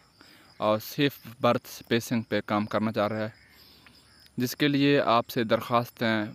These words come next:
पन्द्रह जुलाई तक मतलूब हैं। support at the rate of reads pak dot org। शॉर्टलिस्टेड कैंडिडेट को इंटरव्यू के लिए कॉल किया जाएगा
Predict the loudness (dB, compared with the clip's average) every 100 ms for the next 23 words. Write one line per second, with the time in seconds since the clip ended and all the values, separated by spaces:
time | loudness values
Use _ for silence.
0 | -4 0 0 0 2 2 2 0 -4 -4
1 | -4 -2 -4 -2 -4 -6 -12 -4 0 2
2 | 2 -2 -4 -2 -2 -2 -2 -6 -6 -4
3 | -2 -2 -4 -6 -12 _ _ _ _ _
4 | _ _ 2 4 4 -2 -14 -2 0 0
5 | -2 0 2 2 -2 -12 -14 _ _ _
6 | -20 -20 -20 -20 _ _ -6 2 2 2
7 | -2 -2 -2 0 2 2 0 0 0 0
8 | 0 0 0 0 0 2 2 2 2 0
9 | 2 4 2 2 0